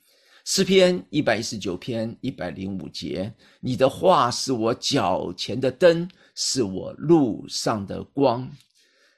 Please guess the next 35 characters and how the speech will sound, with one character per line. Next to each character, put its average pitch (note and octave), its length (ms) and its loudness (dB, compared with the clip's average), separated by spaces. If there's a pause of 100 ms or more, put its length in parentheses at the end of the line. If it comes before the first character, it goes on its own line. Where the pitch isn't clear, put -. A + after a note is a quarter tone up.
(160)
在 A3+ 240 2
古 G#2+ 340 -6
代 F#3+ 240 4
时 B2+ 220 -4
候 B2+ 280 0 (220)
没 C3 240 -4
有 C#3 140 0
路 A2+ 240 -4
灯， G#2 360 -6 (100)
在 A#2+ 120 -2
夜 C#3 240 2
间 C3+ 260 0
行 B2+ 320 -4
路 D3 120 2
的 A2+ 120 -2
人， G#2+ 300 -4 (220)
他 C#3+ 120 -6
需 B2 260 -6
要 C3+ 160 2
灯 E3+ 380 2
或 D3 140 -4
者 G#2+ 140 0
灯 E3 300 2
笼 B2+ 220 2
或 C#3 160 -2
者 G#2 120 -2
火 A2+ 320 -2
把 - 280 0 (140)
来 F#2+ 160 -6
照 D3 400 0
亮 A2 380 -2
他 - 180 -10
们 F#2+ 220 -6
的 - 100 -12
路。 A#2+ 340 -4